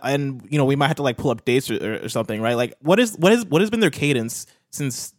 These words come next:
since, like, June for events? 'Cause June was when it kinda started off with, like, the, um, I forget the name of it, but, like, w-,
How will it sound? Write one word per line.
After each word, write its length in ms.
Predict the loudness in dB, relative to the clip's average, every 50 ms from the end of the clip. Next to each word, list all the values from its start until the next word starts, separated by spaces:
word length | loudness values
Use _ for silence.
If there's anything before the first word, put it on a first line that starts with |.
| _
since, 320 | -8 -4 -2 -2 -2 -2 -2
like, 160 | -4 -4 -4
June 640 | -6 -4 -2 0 0 0 -2 -4 -6 -8 -8 -10 -10
for 200 | -6 -2 0 0
events? 300 | 0 0 -2 -6 -6 -6
'Cause 120 | -6 -6 -2
June 220 | 2 2 4 4
was 100 | 4 2
when 120 | 0 -2 -2
it 80 | -2
kinda 200 | -2 -4 -4 -4
started 360 | -4 -2 0 0 0 2 0
off 240 | 0 -2 -2 -4 -6
with, 120 | -6 -6 -4
like, 200 | -4 -4 -4 -6
the, 340 | -6 -4 -4 -2 -4 -6 -8 _ _ _ _ _ _ _
um, 460 | -2 0 0 0 0 -2 -4 -6 -6 -2
I 120 | -2 -2 -2
forget 180 | -2 -4 -6
the 80 | -4 -4
name 160 | -2 -2 -2
of 100 | -2 -2
it, 240 | -2 -4 -4 -4 _
but, 120 | -4 -2
like, 180 | 0 0 -2 -4 _ -20 _ _ _
w-, 460 | -14 -14 -6 -2 0 2 2 2 0